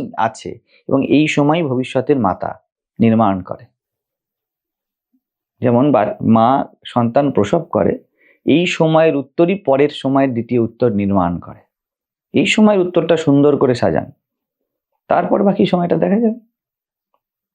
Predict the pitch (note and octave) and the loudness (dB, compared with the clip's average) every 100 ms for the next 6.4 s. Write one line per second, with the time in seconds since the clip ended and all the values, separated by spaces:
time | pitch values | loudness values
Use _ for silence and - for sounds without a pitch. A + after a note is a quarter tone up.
0 | _ _ _ _ _ _ - E3+ D#3+ F#3+ | _ _ _ _ _ _ -2 0 2 2
1 | - E3+ D#3 F#3 G3+ C#3 D3+ D3+ E3 C3+ | 2 0 2 2 2 2 0 0 0 0
2 | A#2 A#2 A2 - - - - - A#2 - | 0 0 0 -2 -4 -8 -8 -16 -20 -20
3 | _ _ _ G#2+ G2+ E2+ - - _ _ | _ _ _ -2 0 0 -8 -14 _ _
4 | _ _ _ _ _ _ _ _ _ - | _ _ _ _ _ _ _ _ _ -2
5 | C#3+ E3+ F3+ E3+ E3 F3 F3 D3 C3 A2 | 0 2 0 0 0 0 0 0 -2 -6
6 | - G2 - - | -6 -6 -6 -8